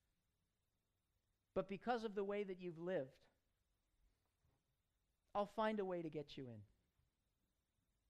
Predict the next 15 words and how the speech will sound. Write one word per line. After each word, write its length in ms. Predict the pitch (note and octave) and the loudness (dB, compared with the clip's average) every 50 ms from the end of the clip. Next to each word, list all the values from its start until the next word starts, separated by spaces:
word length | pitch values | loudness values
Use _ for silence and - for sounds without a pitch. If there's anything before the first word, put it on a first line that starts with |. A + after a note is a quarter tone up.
| _ _ _ _ _ _ _ _ _ - | _ _ _ _ _ _ _ _ _ -6
I'll 120 | - G3+ | -4 -4
shoehorn 680 | F#3+ - - - C4 B3+ A#3+ A3 F#3 F#3+ F#3 F3 E3 D3+ | -2 -2 -2 0 2 2 2 2 2 4 4 4 4 2
you, 140 | C3+ A2+ F#2+ - - _ _ _ _ _ _ _ _ _ _ _ _ _ _ _ _ _ _ _ _ _ _ - | 0 -2 -4 -8 -12 _ _ _ _ _ _ _ _ _ _ _ _ _ _ _ _ _ _ _ _ _ _ -2
right? 260 | - D#3 F#3 A3 A#3 - - - _ _ _ _ _ _ _ - | 2 4 4 4 2 -2 -8 -20 _ _ _ _ _ _ _ -8
Surely 340 | - - C4 C4 B3+ A#3+ A3 | 0 2 4 4 6 4 4
there's 200 | F3+ F#3+ F3+ D3 | 2 2 0 4
gotta 220 | - F#3+ F#3 F3+ | 4 4 4 4
be 140 | E3 F3 E3+ | 2 0 -2
some 200 | D3+ - E3 D3 | -2 -2 -6 -6
space. 440 | - - - - D3 B2+ A2+ - D#3+ | -8 -8 -6 -6 -4 -4 -6 -4 -2
Let 100 | E3+ F#3+ | -2 0
me 80 | G#3+ | 0
make 180 | G3 G3 G3 F#3+ | 0 0 -2 -2
some 220 | - - F#3+ E3+ | -4 -6 -6 -6
calls." 560 | C#3+ - D#3+ D3 C3 A#2 G2+ F#2 - - - | -6 -4 -4 -2 -2 -2 -6 -8 -14 -18 -20